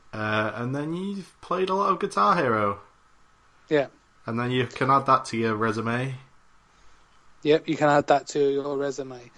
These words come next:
Speaker 2: Uh, now, Gareth, what are they going to be offering us now?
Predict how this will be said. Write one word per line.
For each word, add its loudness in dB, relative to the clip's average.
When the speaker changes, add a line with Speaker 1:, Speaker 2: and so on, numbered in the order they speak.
Speaker 2:
Uh, 4
now, 4
Gareth, 0
what -4
are -6
they -8
going -12
to -20
be -12
offering -16
us -12
now? -8